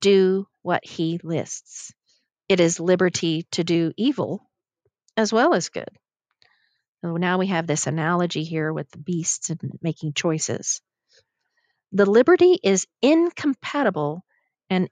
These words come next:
inconsistent with authority and cannot endure the least restraint of the most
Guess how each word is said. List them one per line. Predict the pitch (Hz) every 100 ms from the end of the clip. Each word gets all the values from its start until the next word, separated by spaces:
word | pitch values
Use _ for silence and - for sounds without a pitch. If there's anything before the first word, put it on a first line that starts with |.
| -
inconsistent | 240 247 226 220 180 - 285 - 160 - 165
with | 156
authority | 156 _ 240 254 156 98 95 - _ _ _
and | 180 151 -
cannot | - 233 247 247 -
endure | 185 - 208 180 160 165 220 _ _ _ _ _
the | - 170
least | 180 226 262 - -
restraint | 240 - 175 147 185 - -
of | 180
the | 180
most | 185 185 180 - - -